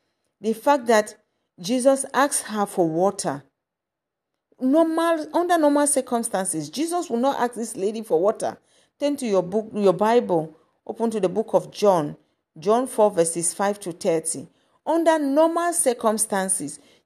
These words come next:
Jesus will not ask this woman for water because the Jews and the Samaritan were not moving along. She even said, "Why are you asking me? You know, your people and our people, they don't see eyeball to eyeball.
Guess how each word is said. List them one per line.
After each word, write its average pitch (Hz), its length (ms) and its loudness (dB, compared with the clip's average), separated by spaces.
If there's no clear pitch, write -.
Jesus 285 440 0
will 226 100 -6
not 240 180 -2
ask 220 180 -4
this 196 180 -8
woman 185 160 -2
for 160 160 -4
water 170 240 -2
because 170 240 -2
the 175 80 -6
Jews 247 260 -4
and 180 160 -2
the 165 40 -4
Samaritan 214 600 -2
were 170 120 2
not 208 160 -2
moving 190 340 -2
along. 170 420 -4
She 226 160 -8
even 330 160 -4
said, 330 120 -2
"Why 339 140 0
are 330 60 -2
you 302 100 -4
asking 285 460 -4
me? 254 100 -2
You 262 180 -2
know, 294 480 0
your 277 120 0
people 339 280 -2
and 277 100 2
our 226 160 6
people, 247 340 -2
they 208 100 -4
don't 302 240 -2
see - 300 0
eyeball 233 380 0
to 220 160 -4
eyeball. 180 600 -4